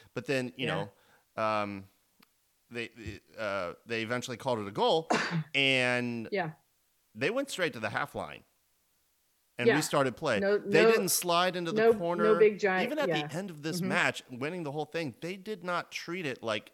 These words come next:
Speaker 1: "Ah, we got that monkey off our back." They're
Speaker 2: Oh,
Speaker 1: like,
Speaker 2: we
Speaker 1: "No,
Speaker 2: did
Speaker 1: we did the
Speaker 2: it,
Speaker 1: thing."
Speaker 2: yeah. No, it was
Speaker 1: So,
Speaker 2: very
Speaker 1: lot of,
Speaker 2: professional. It was ve-,
Speaker 1: lot of
Speaker 2: it, it,
Speaker 1: credit
Speaker 2: which
Speaker 1: to
Speaker 2: is just
Speaker 1: them.
Speaker 2: not what we're used to.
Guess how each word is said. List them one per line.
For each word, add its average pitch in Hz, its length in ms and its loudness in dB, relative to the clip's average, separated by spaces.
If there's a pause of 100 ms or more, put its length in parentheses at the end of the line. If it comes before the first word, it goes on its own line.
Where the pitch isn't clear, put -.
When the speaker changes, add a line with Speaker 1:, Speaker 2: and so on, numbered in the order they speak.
Speaker 1:
"Ah, 156 320 -6
we 123 80 -6
got 147 200 -4
that 143 200 -2
monkey 135 260 -6
off 127 200 -4
our 120 80 -4
back." 139 240 -2
They're - 80 0
Speaker 2:
Oh, 294 60 4
Speaker 1:
like, 285 80 2
Speaker 2:
we 302 100 8
Speaker 1:
"No, 254 80 4
Speaker 2:
did 294 60 6 (100)
Speaker 1:
we 294 40 6
did 269 40 12
the 202 180 10
Speaker 2:
it, - 80 2
Speaker 1:
thing." - 100 0
Speaker 2:
yeah. 165 260 2 (260)
No, 480 220 4
it - 20 10
was 240 100 10
Speaker 1:
So, 175 60 2
Speaker 2:
very 381 180 6
Speaker 1:
lot - 80 0
of, 330 60 0
Speaker 2:
professional. 254 400 4
It 190 60 4
was 247 100 4
ve-, 233 100 2
Speaker 1:
lot 180 160 4
of - 80 -2
Speaker 2:
it, - 80 0
it, 208 60 6
Speaker 1:
credit 240 240 4
Speaker 2:
which 254 140 2
Speaker 1:
to 311 40 4
Speaker 2:
is - 80 4
just 370 120 4
Speaker 1:
them. 311 100 2
Speaker 2:
not 254 80 4
what 226 100 8
we're 208 80 4
used 208 300 2
to. 156 260 2